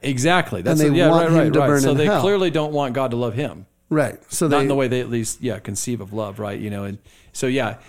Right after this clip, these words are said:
Speaker 1: it, you do have to, like, I think, tease out all of those categories, right?
Speaker 2: Very gently.
Speaker 1: That,
Speaker 2: I mean
Speaker 1: oh, yeah, ve-, absolutely, very gently. And,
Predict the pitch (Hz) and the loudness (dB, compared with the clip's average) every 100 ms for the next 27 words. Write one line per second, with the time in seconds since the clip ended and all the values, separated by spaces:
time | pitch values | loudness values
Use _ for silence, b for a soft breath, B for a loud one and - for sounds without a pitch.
0 | B 127 127 135 120 160 143 123 113 110 | B -6 -4 -4 -2 -2 -2 -4 -4 -2
1 | 117 107 - 139 127 113 110 110 - 113 | -4 -6 -8 -4 -2 -2 -4 -6 -6 -2
2 | 123 135 147 135 120 113 - 95 95 95 | 0 0 0 0 -2 -4 -6 -8 -10 -10
3 | 92 92 104 135 175 202 170 165 151 135 | -10 -8 -6 -2 0 0 0 -2 -2 -6
4 | 110 - 131 147 131 - 202 214 185 180 | -8 -4 -2 -2 0 2 2 2 2 0
5 | 160 165 - 131 147 110 107 113 107 107 | -2 -2 -2 -2 -2 -4 -4 -4 -4 -6
6 | 104 107 110 110 107 98 | -6 -4 -4 -4 -6 -6